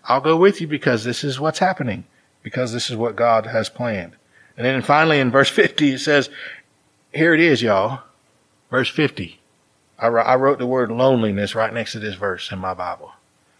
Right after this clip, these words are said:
"And they all left him and fled." It wasn't just a s-, several verses before, verses thirty-two, thirty-three, thirty-four, he's asking these men to come and be with him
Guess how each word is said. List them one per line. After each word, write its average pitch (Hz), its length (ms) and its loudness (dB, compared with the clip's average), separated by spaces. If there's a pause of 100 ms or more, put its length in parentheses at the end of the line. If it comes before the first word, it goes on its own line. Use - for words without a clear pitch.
(440)
"And 127 260 2
they 123 180 8
all 170 800 8
left 143 440 0
him 131 460 -4
and 110 200 -8
fled." - 460 -12 (1040)
It 127 160 -6
wasn't 147 360 2 (340)
just 139 300 0
a 139 40 -2
s-, - 260 -6 (100)
several 165 500 2
verses 156 420 2
before, 135 680 4 (500)
verses 131 360 0
thirty-two, 151 720 2
thirty-three, 147 680 -4
thirty-four, 131 720 -4 (280)
he's 127 200 -4
asking 147 580 -2
these 127 260 -8
men 113 520 -6 (380)
to 110 100 -6
come 120 420 -2
and 110 320 -6
be 120 260 -4
with 110 300 -6
him 90 280 -10